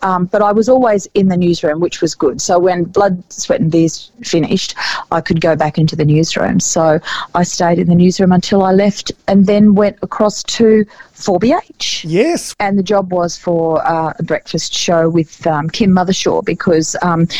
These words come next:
Speaker 1: the girl who was on, Lisa Sheehan, who had previously been at Triple M, she was leaving. So I, I, I, uh, applied, oh, they approached me and, um, I got the job. And so I was on with Kim Mothershaw.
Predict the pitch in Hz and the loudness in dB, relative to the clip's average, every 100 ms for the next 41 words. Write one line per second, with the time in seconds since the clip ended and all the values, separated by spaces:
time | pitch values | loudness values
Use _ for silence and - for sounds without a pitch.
0 | - 185 196 185 175 165 160 202 208 165 | -4 0 2 2 2 0 2 2 2 0
1 | 165 - 262 208 185 208 208 294 233 - | -2 -2 0 2 4 2 2 -2 -2 0
2 | 254 226 196 175 175 165 185 175 156 185 | 0 0 -2 -2 -2 -2 -2 0 0 -2
3 | - - - - - 185 180 196 196 180 | -8 -20 -18 -6 -2 -2 0 2 2 0
4 | 175 - - - 226 202 196 - 214 214 | -6 -12 -12 -4 0 2 2 0 0 0
5 | 208 202 - _ - 190 180 - _ 190 | 0 -2 -4 _ -4 -4 -4 -10 _ -2
6 | 180 175 - 190 180 - 196 214 208 214 | -2 -4 -2 0 0 -2 0 2 2 0
7 | 233 208 190 180 170 226 226 - 165 170 | 0 2 0 0 -2 -2 -2 -4 -4 0
8 | 226 - 196 185 185 185 180 175 180 185 | -2 -2 0 2 2 2 0 0 -2 -4
9 | 170 180 220 247 - - - _ _ 202 | -2 0 0 0 -8 -20 -20 _ _ 0
10 | 196 185 202 208 220 262 269 254 - 220 | 0 2 2 2 2 2 2 2 2 4
11 | 208 202 202 - 190 262 | 2 0 -2 0 0 0